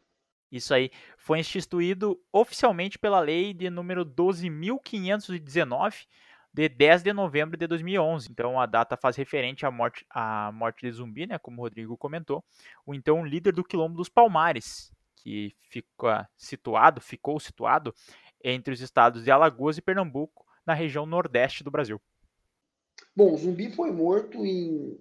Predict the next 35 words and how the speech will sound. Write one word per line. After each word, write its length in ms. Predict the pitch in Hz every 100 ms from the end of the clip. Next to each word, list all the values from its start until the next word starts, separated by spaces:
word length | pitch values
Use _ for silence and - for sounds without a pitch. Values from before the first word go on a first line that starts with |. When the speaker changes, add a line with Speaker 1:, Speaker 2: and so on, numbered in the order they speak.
| -
Speaker 2:
mil 520 | 165 170 202 226 226
seiscentos 760 | 202 - 196 160 - 180 202 202
e 40 |
noventa 340 | 185 165 165 165
e 80 | 131
cinco, 260 | - 151
faz 160 | 165 170
um 100 | 202
tempinho 480 | 190 165 175 170 131
já, 200 | 135 139
né? 180 | 139 - - - _
Nessa 320 | - 185 196 202
referida 380 | 202 202 202
data 240 | 185 170 190
de 120 | 196
dez 380 | 170 160 180 196
de 80 | 208
novembro. 420 | 214 180 170 131
Guarda 300 | 143 165 196
a 40 |
data, 200 | 196 160
dez 220 | 135 147
de 80 | 165
novembro, 380 | 226 214 170 139
hein? 240 | 156 - -
Dez 160 | 131
de 60 | 127
novembro. 340 | 190 151 104 - _ _ _ _ _ -
Por 160 | 196
bandeirantes 760 | 147 185 247 254 226 202 214 214
liderados 520 | 214 202 180 180 180
por 220 | - 208
Domingos 760 | 202 196 170 196 226 220 226 180
Jorge 360 | 170 175 185
Velho. 340 | 165 131 -